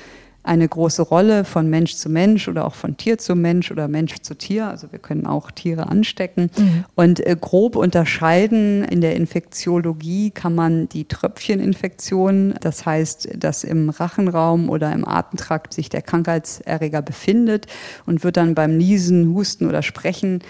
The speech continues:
Speaker 1: durch winzige Tröpfchen an die Luft befördert und dann atmet das ein anderer Mensch direkt ein über die Schleimhäute und wird es dann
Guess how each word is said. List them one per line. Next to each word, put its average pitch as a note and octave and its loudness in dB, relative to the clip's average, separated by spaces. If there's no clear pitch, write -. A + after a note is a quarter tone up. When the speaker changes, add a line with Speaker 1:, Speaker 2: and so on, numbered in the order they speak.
Speaker 1:
durch D#3+ -4
winzige F3 -2
Tröpfchen E3 -4
an - -2
die E3 2
Luft F#3+ 0
befördert F#3 0
und F3 0
dann E3 0
atmet E3 0
das D#3 -4
ein D#3 0
anderer E3 2
Mensch D#3 2
direkt D#3 -6
ein G3 2
über E3 -2
die D#3 -10
Schleimhäute F3+ 0
und - -4
wird E3 -6
es - -14
dann D#3+ -4